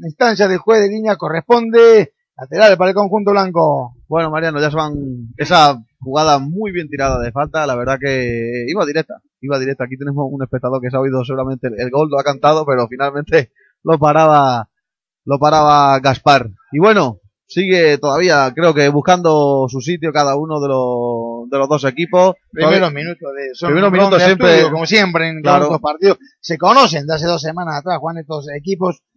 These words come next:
Speaker 1: estos técnicos. García San Juan, imagino, tomará todas las precauciones que, o de, para cubrir las falencias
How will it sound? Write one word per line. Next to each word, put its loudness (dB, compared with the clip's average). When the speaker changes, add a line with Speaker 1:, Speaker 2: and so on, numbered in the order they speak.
Speaker 1:
estos -10
técnicos. -2
García -2
San -4
Juan, 0
imagino, -2
tomará -2
todas 0
las -2
precauciones -2
que, 0
o -2
de, -12
para -4
cubrir -4
las -4
falencias -6